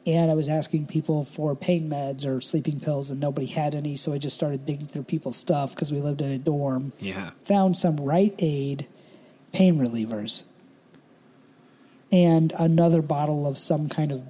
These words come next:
Speaker 1: gen-, I remember the Rite Aid because Rite Aid is weird
Speaker 2: Yeah,
Speaker 1: to me.
Speaker 2: yeah.
Speaker 1: I don't remember what the other thing was. It was ge-, like, ibuprofen tablets, most likely, or some kind of generic sleeping pill. And I took as many of them as I could. And, um,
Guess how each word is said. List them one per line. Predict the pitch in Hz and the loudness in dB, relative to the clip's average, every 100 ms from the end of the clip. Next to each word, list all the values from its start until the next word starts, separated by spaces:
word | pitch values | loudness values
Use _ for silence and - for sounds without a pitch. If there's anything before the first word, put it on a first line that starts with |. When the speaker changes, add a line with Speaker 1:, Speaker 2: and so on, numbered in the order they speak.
| - | -4
Speaker 1:
gen-, | 170 147 143 135 - | -2 -2 -6 -10 -4
I | 170 | 0
remember | 160 165 220 226 | 2 2 4 4
the | 170 | 4
Rite | 151 151 165 | 2 2 4
Aid | 185 202 180 | 4 4 2
because | 156 160 151 139 - | -2 0 0 -2 -4
Rite | 143 139 | -4 -2
Aid | 151 156 | 0 0
is | 143 135 | -2 -2
weird | 135 - 180 | 0 0 2
Speaker 2:
Yeah, | |
Speaker 1:
to | 190 | 4
me. | 208 | 6
Speaker 2:
yeah. | 233 214 - - - - - - | 6 4 0 -20 -20 -20 -16 -2
Speaker 1:
I | 175 165 | 0 4
don't | 190 170 | 2 4
remember | 175 180 | 4 4
what | 165 170 | 4 2
the | 156 | 2
other | 156 165 | 2 2
thing | 170 190 | 2 4
was. | 180 180 170 | 4 4 4
It | 151 | 2
was | 143 | 0
ge-, | - - | -2 0
like, | 165 - | 0 0
ibuprofen | 160 165 147 - 151 156 190 180 | -2 -2 -4 -4 -2 2 2 4
tablets, | 196 180 185 175 | 2 4 2 0
most | 135 139 127 123 | -4 -2 -4 -4
likely, | 120 139 170 160 | -6 -2 2 2
or | 139 | 2
some | 151 147 | -2 -2
kind | 160 156 | -2 -2
of | 143 | -4
generic | 139 139 139 143 - | -4 -4 -4 -6 -6
sleeping | - 143 156 | -6 -2 -2
pill. | 165 160 156 - - - - - - - | 0 -2 -4 -10 -20 -20 -20 -20 -8 0
And | 185 | 2
I | 170 170 | 4 2
took | 156 - 160 - - | 0 0 0 0 0
as | 165 147 | 0 2
many | 156 170 160 151 | 2 4 2 0
of | 135 | -2
them | 147 143 | -4 -2
as | 135 131 | -4 -4
I | 117 | -6
could. | - 120 110 - - - - _ _ _ - | -6 -6 -6 -12 -20 -20 -20 _ _ _ 0
And, | 175 170 165 160 156 151 | 4 6 4 2 2 0
um, | 160 151 147 | 2 0 -2